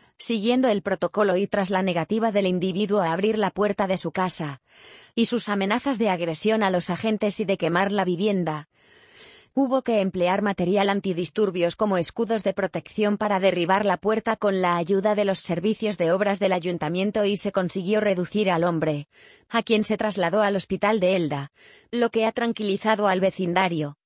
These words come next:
aseguró Sarrió. El mismo viernes, un ciudadano alertó a la policía local de un vehículo que circulaba en sentido contrario por la calle María Cristina,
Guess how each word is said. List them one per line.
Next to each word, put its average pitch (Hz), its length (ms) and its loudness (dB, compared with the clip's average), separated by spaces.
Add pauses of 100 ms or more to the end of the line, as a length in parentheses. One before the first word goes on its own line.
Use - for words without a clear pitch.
aseguró 185 520 0
Sarrió. 170 520 -2 (1200)
El 226 180 2
mismo 247 320 0
viernes, 180 600 -2 (140)
un 269 200 2
ciudadano 208 560 0
alertó 180 420 0
a 220 100 2
la 196 120 0
policía 202 500 0
local 196 340 0
de 175 120 2
un 214 180 2
vehículo 202 480 0
que 208 140 -4
circulaba 208 580 0
en 202 80 0
sentido 190 480 -2
contrario 196 500 0
por 208 160 -2
la 165 120 0
calle 208 280 0
María 196 380 0
Cristina, 180 640 -2